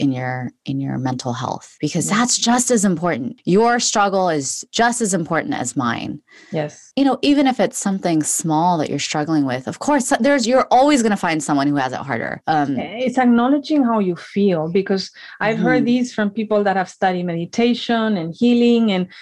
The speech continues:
Speaker 2: they know the whole nine yards. And then they question themselves with, "Well, I shouldn't be feeling this. You know, I should, I should be
Speaker 1: Mm-hmm.
Speaker 2: able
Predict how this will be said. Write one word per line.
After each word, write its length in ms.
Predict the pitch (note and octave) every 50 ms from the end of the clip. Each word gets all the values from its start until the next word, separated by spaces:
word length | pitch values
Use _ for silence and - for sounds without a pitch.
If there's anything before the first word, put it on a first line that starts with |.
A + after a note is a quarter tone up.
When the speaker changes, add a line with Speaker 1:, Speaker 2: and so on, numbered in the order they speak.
| - - -
Speaker 2:
they 160 | G3+ G#3+ A#3
know 180 | B3 B3+ B3+
the 120 | B3 A#3 G#3
whole 200 | A3 A3+ A3+ A#3
nine 240 | A3+ A3 A3 G#3+ G#3
yards. 400 | G#3 G3+ F#3+ E3+ F3 - - -
And 200 | G#3 G3 G#3 A3
then 120 | A3 A3+
they 100 | A#3 A#3+
question 500 | A#3 A#3+ - A#3+ A#3+ A#3+ - - C4 B3 A#3
themselves 580 | A3 G#3+ G3+ G3+ - A3 G#3 G3 G3 G3 F#3+
with, 300 | - F#3+ G3+ F#3+ F3+ F#3 - _
"Well, 140 | - F#3 F#3+
I 60 | F#3+
shouldn't 280 | F3+ - - C4 C4 A#3+
be 60 | A3
feeling 380 | G3 - - C4+ D#4+ D#4+ C#4 G#3+
this. 200 | E3 D#3 - - _ _ _ _
You 140 | - F#3 F3+
know, 100 | F3 F3
I 80 | F3+ F3+
should, 220 | F3+ - - -
I 40 | -
should 220 | F3 - - A#3+ A3
be 80 | A#3 A3
Speaker 1:
Mm-hmm. 140 | A3 A3+
Speaker 2:
able 80 | C#4+